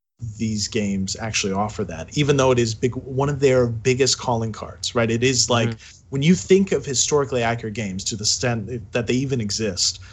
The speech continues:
Speaker 1: you
Speaker 2: Right.
Speaker 1: tend to think of these grand strategy games where you're looking at the minutia of, you know, how many bullets does a, uh, M P forty-two shoot out? You know, how many, uh, bombs, uh,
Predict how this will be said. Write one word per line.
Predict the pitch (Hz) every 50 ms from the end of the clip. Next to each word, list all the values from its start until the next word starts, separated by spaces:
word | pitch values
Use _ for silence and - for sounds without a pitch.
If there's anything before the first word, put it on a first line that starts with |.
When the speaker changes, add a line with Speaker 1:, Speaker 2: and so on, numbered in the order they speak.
| - - - - - -
Speaker 1:
you | 120 123 151 151
Speaker 2:
Right. | -
Speaker 1:
tend | - 147 147 156 156
to | 180
think | 165 - - 120 120 131 120 -
of | - 107 104 101 104 110 - - -
these | 117 107 107 104 - - - -
grand | - - 110 104 101
strategy | - - 170 208 226 196 123
games | - - - - 92 - -
where | 120 127 127
you're | 123 131 143 143
looking | 139 131 139 160 156 - 165 143
at | 127 120
the | 117 117
minutia | 113 113 113 120 135 143 151 - - - 123 120 110 117 - - - - - -
of, | - 123 120 123 120 117 113 113 -
you | 127 127
know, | 120 113 104
how | - 165 165
many | 170 170 156 139
bullets | 120 127 147 147 131 117 - -
does | - 123 117 110 117
a, | 113 110 104 104 104 101
uh, | 101 107 98 95 95 95 95 - - - - - - -
M | 151 151
P | 127 131 139 123
forty-two | 120 - 139 135 127 117 - - 131 127 120 107 95 92 92 - -
shoot | - - - 120 107
out? | 98 90 90 95
You | 104 110
know, | 107 98 98
how | - 143 147
many, | 139 135 127 127 127 120 117 113 113 - - - - - - -
uh, | 110 110 107 107 107 107 104 104 - - -
bombs, | - 127 117 117 110 95 90 95 - - - - -
uh, | - 117 98 92 95